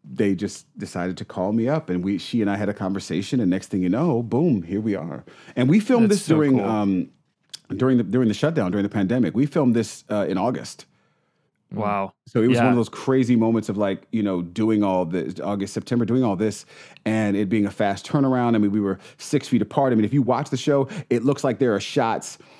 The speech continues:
Speaker 1: that people are really close and actually know everybody was wearing a mask, everybody was wearing goggles. It was just one of those crazy, awesome moments where everybody was doing what they're supposed to be doing. It was great.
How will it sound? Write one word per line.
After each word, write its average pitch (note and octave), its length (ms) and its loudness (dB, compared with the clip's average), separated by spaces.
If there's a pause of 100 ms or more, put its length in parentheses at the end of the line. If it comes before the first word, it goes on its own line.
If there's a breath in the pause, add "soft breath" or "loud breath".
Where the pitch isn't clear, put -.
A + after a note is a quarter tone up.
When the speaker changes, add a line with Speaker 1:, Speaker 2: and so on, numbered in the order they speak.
(320 soft breath)
Speaker 1:
that G#2+ 440 -2
people A#2+ 200 2
are G#2 40 2
really G#2 180 0
close D3+ 380 2
and A2 100 0
actually G#2+ 260 0
know G#2 220 2
everybody A#2 400 0
was G#2 160 -4
wearing F#2+ 320 0
a F2 80 -6
mask, D3+ 480 2
everybody G#2+ 200 0
was F2 100 -6
wearing F2+ 180 -2
goggles. C#3 460 2
It C3 80 0
was A#2 100 -2
just A2+ 160 -6
one A#2+ 220 -2
of - 40 0
those G#2 120 0
crazy, A#2+ 520 0
awesome F#2 560 -2
moments F2+ 360 -4
where F2 120 -4
everybody F2 300 -6
was E2+ 80 -10
doing E2+ 140 -8
what D2 100 -10
they're - 80 -14
supposed - 240 -14
to A#1 60 -20
be B1+ 60 -16
doing. - 160 -12
It - 60 -14
was D#2 100 -18
great. - 180 -14